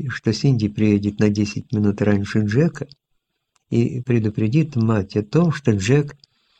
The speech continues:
поживёт у них ещё несколько дней перед переездом.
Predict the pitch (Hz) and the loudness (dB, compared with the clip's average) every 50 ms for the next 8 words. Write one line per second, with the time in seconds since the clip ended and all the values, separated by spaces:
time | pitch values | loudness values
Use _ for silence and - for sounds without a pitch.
0 | _ _ _ _ _ _ 117 107 110 127 147 151 151 120 110 107 104 101 - 107 | _ _ _ _ _ _ -2 0 2 2 2 2 2 0 0 0 0 0 0 -2
1 | 104 - - 117 107 104 104 107 104 104 - 113 104 104 - 104 101 131 156 165 | -4 -2 -2 0 0 2 2 2 0 0 -2 -4 -2 0 0 0 2 2 2 2
2 | 151 139 143 127 123 123 123 - _ - 135 139 156 147 127 107 98 95 92 90 | 2 0 0 0 0 0 -2 -4 _ -2 2 2 4 4 4 2 2 -2 -4 -8
3 | - | -12